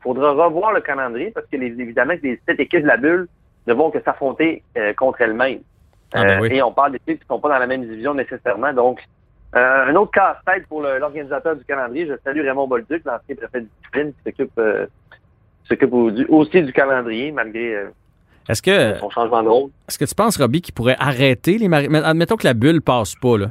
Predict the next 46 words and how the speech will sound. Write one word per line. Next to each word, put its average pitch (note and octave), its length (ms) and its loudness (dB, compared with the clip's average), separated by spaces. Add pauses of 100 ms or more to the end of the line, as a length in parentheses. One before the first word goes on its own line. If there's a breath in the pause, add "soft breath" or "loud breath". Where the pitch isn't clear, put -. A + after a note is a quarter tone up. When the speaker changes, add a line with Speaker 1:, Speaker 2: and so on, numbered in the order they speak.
(120)
Speaker 2:
puis - 120 -20
que - 80 2
là, C#3 180 6
ben, A2+ 420 4
la A2 140 4
Ligue B2+ 180 2
fait, « B2+ 160 2
Bon, A2 140 2
ben, F2+ 160 -2
ça A2 160 -2
va A#2+ 140 4
aller C3 280 4
en B2+ 180 4
janvier B2+ 380 2
ou C3 120 2
en B2 80 2
février, A#2+ 500 0
comme C3 180 2
les A#2+ 220 4
autres B2+ 220 2
ligues, C3 260 0
puis - 80 -18
tant A#2+ 220 2
pis. » E3 260 0
Est-ce A2 100 0
qu'on A#2 140 0
pourrait - 160 -2
arrêter B2 540 2
les C#3 100 2
maritimes B2 640 2
pour - 320 -6
que, A2+ 180 2
justement, A2+ 320 0
ils C3 140 4
arrêtent A#2+ 220 2
de A2+ 80 -2
prendre A#2+ 280 2
de A2+ 60 2
l'avance ? B2+ 400 -2
Parce G2 100 -8
qu'à - 80 -2
un A2 40 0
moment A#2 100 2
donné, C3+ 100 2
cette A2+ 200 -2
avance-là G#2 500 0